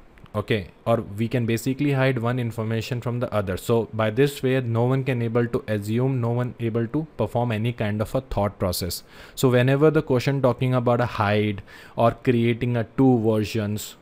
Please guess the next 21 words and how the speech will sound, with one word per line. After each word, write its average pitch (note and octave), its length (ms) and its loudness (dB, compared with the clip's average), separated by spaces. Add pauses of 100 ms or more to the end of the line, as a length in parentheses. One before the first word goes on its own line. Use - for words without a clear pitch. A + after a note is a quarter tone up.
okay, A#2+ 360 0
or A2 280 2
when A2+ 220 -4
the A2+ 80 -4
question B2 340 -2
talking B2 340 -2
about A#2 380 0
anything A#2 300 -2
related A2+ 220 -2
to A2+ 40 -2
the A#2 120 -2 (120)
clearance B2+ 460 2
level, G#2+ 420 0 (460)
okay, A#2+ 200 0
so A#2+ 160 0
remember B2+ 460 0
the C#3 220 -2
answer A2 400 -2
is C3 240 -2 (320)
poly A#2 480 2 (100)
instantiation. G#2 1000 -6